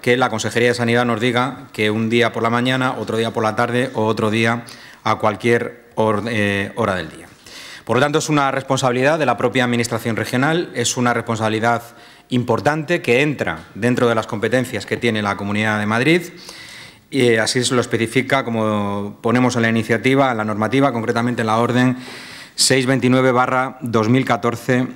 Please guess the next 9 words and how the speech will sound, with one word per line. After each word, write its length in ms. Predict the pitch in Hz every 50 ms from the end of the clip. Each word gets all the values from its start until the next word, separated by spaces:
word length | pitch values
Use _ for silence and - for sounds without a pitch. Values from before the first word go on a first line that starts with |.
| -
del 520 | - 120 107 104 110 107 104 113 113 - - -
u-, 160 | 123 123 127
de 140 | 123 113 113
uno, 320 | 113 120 120 120 117 117
del 160 | 117 110 107 107
pasado 500 | - 110 - 127 120 120 120 123 120 -
uno 260 | - 123 123 120 113 104
de 60 | 101
julio. 400 | - - 120 104 90 82 73